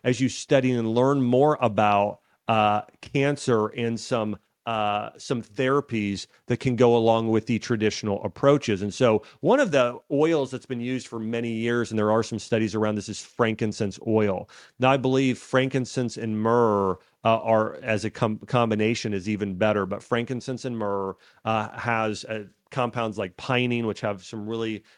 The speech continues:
uh, powerful benefits in terms of what it does for cellular healing and just balancing out, uh, s-, ce-, cellular health. Immune boosting medicinal mushrooms. I'm a huge fan of reishi, turkey tail, especially, and then shiitake and maitake.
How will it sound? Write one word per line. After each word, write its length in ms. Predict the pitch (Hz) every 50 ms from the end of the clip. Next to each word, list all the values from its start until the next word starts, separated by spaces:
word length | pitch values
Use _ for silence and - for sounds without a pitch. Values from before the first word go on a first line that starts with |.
| _ _ -
uh, 120 | 113 110
powerful 460 | 107 - - 120 117 117 107 - 117 107
benefits 600 | 95 101 107 107 107 104 - - 107 101 - -
in 120 | 104 95
terms 280 | - - 113 107 98 95
of 120 | 101 92
what 140 | 104 104 101
it 120 | 101 107
does 300 | 101 104 101 98 95 -
for 440 | - - 110 101 101 98 98 92 - _ _ _ _
cellular 560 | - - - 127 107 107 104 104 98 98 92
healing 500 | 90 - 113 110 104 101 101 98 98 98
and 200 | - 107 104 104
just 260 | 98 104 - 101 95
balancing 580 | 85 110 101 104 107 107 104 - - 104 104 101
out, 280 | 98 98 98 98 - -
uh, 100 | 98 101
s-, 220 | 98 92 - - - _ _
ce-, 300 | - - - 107 104 -
cellular 400 | - 113 104 98 98 92 92 90
health. 320 | 104 110 104 90 98 - _ - - - - -
Immune 320 | 131 143 151 165 185 175
boosting 400 | 135 147 143 135 - 139 127 120
medicinal 480 | 117 113 107 117 123 117 - - 117 107
mushrooms. 580 | 101 101 104 104 - - - 101 95 92 - -
I'm 120 | 117 117
a 40 | 110
huge 400 | - - - 139 139 135 120 -
fan 280 | - - 131 127 123 117
of 140 | 107 95
reishi, 680 | 92 98 107 113 127 131 - - - 165 156 156 156 - _ _ _ _ _ _ _
turkey 420 | - - 139 131 131 - 147 139
tail, 500 | 135 - 147 135 135 139 139 151 151 - _ _ _ _ -
especially, 800 | 113 117 - - - 127 123 123 - - 135 139 143 147 143 131
and 120 | 123 120
then 80 | 113 107
shiitake 540 | - - 113 - - 120 117 120 - -
and 120 | 120 110 107
maitake. 680 | 104 107 120 - - 135 127 135 135 - 156 156 156